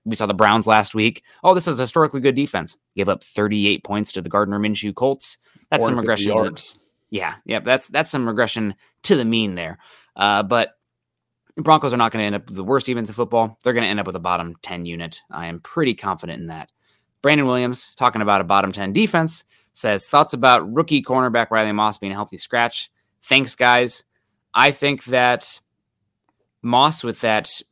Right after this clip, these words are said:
Speaker 1: hernia-like injury that he su-, where he missed almost the entirety of rookie, or entirety of training camp, missed most of the season, uh, so far,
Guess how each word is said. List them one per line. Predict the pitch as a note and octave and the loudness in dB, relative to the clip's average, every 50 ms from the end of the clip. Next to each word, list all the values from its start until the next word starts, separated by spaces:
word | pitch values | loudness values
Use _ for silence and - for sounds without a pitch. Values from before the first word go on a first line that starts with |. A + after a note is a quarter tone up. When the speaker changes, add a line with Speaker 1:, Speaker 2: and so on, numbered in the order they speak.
| _ _ _ - | _ _ _ -20
Speaker 1:
hernia-like | - - - D3 C#3 C#3 C#3 C#3 C#3 C#3 C#3 C#3 C3+ B2+ A2+ G#2+ A#2 B2+ C#3 C3+ - | -20 -8 -4 -4 -2 -2 -2 -2 -2 0 0 0 0 0 0 2 2 2 2 0 -6
injury | - A#2+ B2 A#2+ - C3+ C3 | -6 -6 -4 -4 -4 -4 -4
that | A#2 A#2 A2 | -2 -4 -4
he | A2+ A#2 | -4 -6
su-, | G#2 - B2 A2+ - | -6 -4 -4 -4 -4
where | - B2 A#2 A2+ | -2 -2 -2 -2
he | A2 G#2+ | -2 -2
missed | A2 A2+ A2 - | -4 -4 -4 -4
almost | A2 A2 A2 G#2 - | -4 -4 -4 -6 -6
the | G#2+ | -8
entirety | G2 F2 - A2 A2+ A#2 A#2+ A#2 A2 G#2+ | -8 -8 -6 -4 -2 -2 -2 -2 -2 -4
of | G#2 F#2+ A#2 | -4 -4 -4
rookie, | A#2 A2+ - G#2+ G#2 G2+ G2+ G2 - _ _ _ _ _ - | -6 -6 -6 -4 -4 -4 -4 -6 -8 _ _ _ _ _ -2
or | A2 G2 | -2 0
entirety | G2 G2+ F#2+ G#2 A#2 A#2+ A2+ G#2+ | 0 -2 -4 -2 -2 -2 0 -2
of | G2+ F2+ | -4 -4
training | B2+ C#3 C#3+ C#3 C3 | -4 -4 -4 -4 -4
camp, | - C3 B2+ B2 - | -4 -4 -4 -4 -4
missed | B2 A#2 G#2+ - | -6 -6 -6 -6
most | B2 A#2+ A2+ - | -6 -6 -6 -6
of | A#2+ A2+ | -6 -8
the | G#2+ | -8
season, | G#2 A#2+ B2 A#2+ - A#2 A#2+ A#2 A#2 - _ _ _ _ _ _ | -6 -6 -8 -6 -6 -6 -6 -6 -8 -10 _ _ _ _ _ _
uh, | - G2 G#2 G#2 G#2 | -4 -2 0 0 -2
so | G2 - - A#2+ A2+ | -2 -2 -4 -4 -4
far, | - - G#2+ G#2+ A2 A2 A2 G2+ - | -4 -2 0 2 2 2 2 0 -2